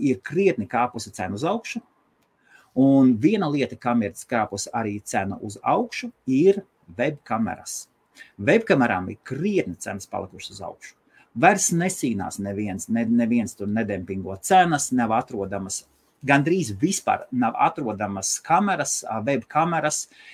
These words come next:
it sevišķi platā gala kamera, Logitech Brio, gandrīz nav iespējama vairs pār, pār, pār cilvēcīgām cenām. Kaut gan katram cilvēcīga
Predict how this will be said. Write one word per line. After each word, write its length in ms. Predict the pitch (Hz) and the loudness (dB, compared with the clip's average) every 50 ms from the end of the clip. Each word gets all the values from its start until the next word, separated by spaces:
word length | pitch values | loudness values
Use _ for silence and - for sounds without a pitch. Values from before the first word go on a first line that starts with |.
| - - | -14 -14
it 80 | 127 | -10
sevišķi 400 | - - 170 143 131 - - _ _ _ _ _ _ _ _ - | -2 0 0 0 0 -2 -6 _ _ _ _ _ _ _ _ 2
platā 320 | 151 147 156 151 - 113 90 95 | 6 6 6 6 4 -2 -2 -2
gala 240 | 98 98 95 92 98 | -2 -4 -4 -4 -4
kamera, 480 | - - 160 190 214 214 208 202 175 - _ _ _ _ _ - - _ - | -4 -2 0 2 2 2 2 0 0 -2 _ _ _ _ _ -20 -20 _ -4
Logitech 480 | 120 127 131 117 - 110 - - 78 87 | 0 2 2 2 0 -6 -8 -8 -12 -12
Brio, 460 | 92 92 117 131 196 220 233 226 226 233 220 - _ _ _ _ _ _ _ _ _ _ _ - - - - - - 151 123 143 | -8 -4 0 0 2 4 4 2 2 0 -2 -4 _ _ _ _ _ _ _ _ _ _ _ -20 -18 -16 -14 -10 -8 -6 4 4
gandrīz 520 | 143 139 139 139 156 185 208 208 151 127 | 6 6 6 4 2 2 2 0 0 2
nav 240 | 131 139 147 139 117 | 2 2 2 2 0
iespējama 720 | 127 151 175 160 - - - 135 127 123 120 113 110 104 101 98 | 0 0 0 -2 -2 -6 -4 -2 0 0 0 0 0 -2 -2 0
vairs 340 | 98 104 110 120 127 - - _ | 2 2 2 2 0 -2 -8 _
pār, 480 | - 113 113 117 113 113 113 113 110 113 - | -2 -2 0 2 2 2 2 0 -2 -4 -4
pār, 260 | - 113 110 110 107 107 - | -2 0 0 0 0 -2 -4
pār 160 | 110 104 - | -6 -6 -6
cilvēcīgām 960 | _ - - 170 180 170 131 110 98 95 - - - 107 104 101 107 104 107 113 | _ -8 -2 0 2 2 2 0 -2 -6 -8 -10 -10 -10 -8 -6 -4 -4 -4 -4
cenām. 240 | - 135 117 - 254 - | -6 -6 -8 -6 -2 -2
Kaut 140 | 254 269 285 | 0 0 2
gan 120 | 277 240 - | 2 0 2
katram 300 | 240 254 247 196 156 143 | 0 -2 0 0 -2 -2
cilvēcīga 480 | - 175 160 139 117 - - 123 117 117 | -2 -4 -4 -4 -4 -4 -4 -6 -6 -4